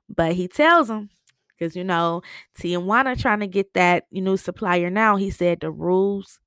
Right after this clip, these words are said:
you know, these are my rules, only me."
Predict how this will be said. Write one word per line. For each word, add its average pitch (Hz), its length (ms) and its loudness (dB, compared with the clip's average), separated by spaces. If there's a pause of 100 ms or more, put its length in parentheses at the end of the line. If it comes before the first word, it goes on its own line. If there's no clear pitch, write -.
(140)
you 165 140 -12
know, 160 140 -10
these 165 220 -6
are 185 100 2
my 196 180 4
rules, 196 400 2 (160)
only 185 640 4 (140)
me." 170 420 -4